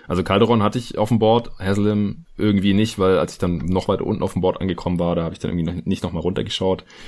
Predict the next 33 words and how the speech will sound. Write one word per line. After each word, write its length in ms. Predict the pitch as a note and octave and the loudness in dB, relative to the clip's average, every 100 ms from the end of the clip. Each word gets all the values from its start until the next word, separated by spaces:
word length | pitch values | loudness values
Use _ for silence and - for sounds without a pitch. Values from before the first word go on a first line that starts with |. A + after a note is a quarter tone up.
| - - | -20 -4
Äh, 420 | F#2 F2+ F2+ E2+ E2+ - - - | 2 4 4 2 -2 -6 -14 -4
ja, 320 | F2 D2+ - _ _ | -2 -2 -6 _ _
mea 160 | F2 | -4
culpa, 380 | E2 F#2 D#2 D2 _ | -2 -4 -4 -12 _
muss 160 | F2 E2 | -8 -4
hier 100 | D#2+ | -4
hin, 200 | D#2 - _ | -4 -8 _
keine 160 | - D#2 | -6 -4
Frage. 360 | E2 D#2 D2+ - | -2 -2 -4 -4
Neunzehn, 560 | F2 F#2+ G2+ G#2 F#2+ F#2 | 0 0 2 0 0 -2
Utah, 380 | F2+ F2+ F2 E2 | -4 -2 0 0
Udonis 380 | D#2 D#2 D2+ D#2 | 0 -2 -4 -4
Haslem, 320 | D#2 D2 - | -4 -6 -4
passt. 300 | A2 - - _ - - - - - - | -2 -4 -6 _ -20 -16 -16 -16 -20 -14
Zwanzig, 580 | - C3 E3+ G#2 D#2+ - - - | 0 2 4 2 0 -4 -18 -2
nochmal 420 | F#2 B2 E3 B2+ | 0 2 2 4
Boston. 600 | A2 C#3 - D3+ A3 - - - - | 2 2 0 2 2 -2 -20 -20 0
Ich 220 | A#2 A2+ | 2 4
würde 200 | B2 D3+ | 4 4
jetzt 300 | B2+ A#2+ - | 2 0 0
hier, 520 | A#2 A#2 A#2 A#2 A#2 | 4 6 6 4 2
also 140 | F#2+ G2 | 0 2
die 100 | A2 | 4
haben 100 | A2 | 4
in 160 | G#2 | 4
der 120 | G2+ | 4
Realität 600 | G2+ G2 - A2+ A2+ _ | 4 2 2 0 0 _
Dante 380 | F2+ F#2 G2 G#2 F2+ E2 | 0 0 0 0 0 0
Jones 880 | - F#2+ G2 G#2 G2+ - - - - _ | -2 0 2 0 -2 -8 -10 -12 -20 _
gepickt. 680 | G2 - G#2+ - - - - | -6 0 -2 -2 -18 -20 -20
Ich 420 | - F#2+ F#2+ F#2+ - | 0 4 4 2 0
würde 160 | F#2+ | 2
hier 800 | F#2 F2+ F2 F2 F2 E2+ E2+ E2 | 4 4 4 4 2 2 0 -4